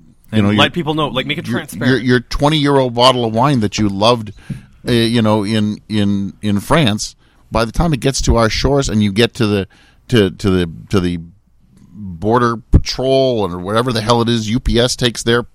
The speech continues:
Speaker 2: their cut and the L C B O takes their cut, you realize that you're paying seventy-five to a hundred dollars for that bottle. And you're like, "Why did I do this?"
Speaker 1: Yep.
Speaker 2: And then they'll e-,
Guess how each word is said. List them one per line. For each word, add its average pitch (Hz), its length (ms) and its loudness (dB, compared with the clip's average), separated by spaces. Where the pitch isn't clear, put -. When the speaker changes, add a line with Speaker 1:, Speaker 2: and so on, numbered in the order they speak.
Speaker 2:
their 123 220 -2
cut - 360 0
and 90 80 -6
the 85 80 -6
L 117 120 -4
C 120 100 -10
B 127 120 -6
O 127 40 -4
takes 120 240 -8
their 123 180 -10
cut, 120 220 -10
you 151 100 -8
realize 160 380 0
that 110 80 -10
you're 135 80 -6
paying 123 180 -2
seventy-five 104 800 0
to - 100 0
a 135 60 -2
hundred 98 220 -4
dollars 92 320 -6
for 107 80 -10
that 107 180 -6
bottle. 117 380 -8
And 117 220 0
you're 120 140 0
like, 117 280 2
"Why 143 220 2
did 170 80 -6
I 160 100 0
do 143 220 0
this?" - 340 -10
Speaker 1:
Yep. 110 200 -8
Speaker 2:
And 113 160 -2
then 120 300 -2
they'll 120 340 2
e-, 113 120 -10